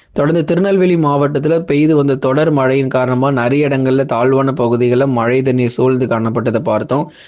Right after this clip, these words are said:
அதே மாதிரி இந்த அக்டோபர் மாதத்திலிருந்தே நமக்கு நல்ல ஒரு மழை பொழிவு. நடுவுல இந்த நவம்பர் முதல் இரண்டு வாரங்கள் தான் நமக்கு மழை இல்லாம போயிடுச்சு. மத்தபடி நமக்கு அக்டோபர் பருவமழை ஆரம்பிச்சதுல இருந்து நிறைய இடங்கள்ல மழை நமக்கு வந்துகிட்டே தான் இருக்கு. ஒரு பதினான்கு நாட்கள்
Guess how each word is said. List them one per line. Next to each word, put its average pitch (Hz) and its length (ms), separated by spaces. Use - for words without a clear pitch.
அதே 139 220
மாதிரி 143 180
இந்த 131 120
அக்டோபர் 170 520
மாதத்திலிருந்தே 139 680
நமக்கு 135 460
நல்ல 123 240
ஒரு 135 140
மழை 123 300
பொழிவு. 127 280
நடுவுல 180 420
இந்த 151 120
நவம்பர் 170 460
முதல் 147 300
இரண்டு 160 280
வாரங்கள் 131 400
தான் 143 120
நமக்கு 135 260
மழை 123 320
இல்லாம 127 400
போயிடுச்சு. 117 400
மத்தபடி 175 460
நமக்கு 165 260
அக்டோபர் 151 520
பருவமழை 165 600
ஆரம்பிச்சதுல 143 640
இருந்து 131 300
நிறைய 139 340
இடங்கள்ல 135 320
மழை 127 280
நமக்கு 123 360
வந்துகிட்டே 123 300
தான் 127 100
இருக்கு. 143 340
ஒரு 147 200
பதினான்கு 180 580
நாட்கள் 160 300